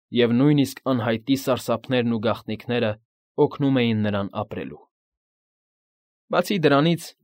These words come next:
ուրիշ շատ հաճելի զգացողություններ կային կյանքում։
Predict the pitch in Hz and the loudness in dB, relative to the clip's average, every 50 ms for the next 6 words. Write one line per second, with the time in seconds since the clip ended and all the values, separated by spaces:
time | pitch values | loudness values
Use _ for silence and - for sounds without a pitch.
0 | _ _ _ _ _ - - 185 185 196 185 - - - 196 180 180 - 170 147 | _ _ _ _ _ -4 -2 2 2 2 2 2 2 4 4 4 6 4 2 2
1 | - 156 151 147 147 139 135 139 131 135 - 151 131 147 147 - - 170 170 175 | 4 4 4 4 4 4 4 2 2 4 2 0 -2 -2 -2 -2 0 0 2 2
2 | 175 - - - - - - - - - - 82 85 101 - - - - | 0 -2 -4 -6 -8 -6 -6 -8 -8 -10 -10 -10 -10 -10 -12 -14 -16 -16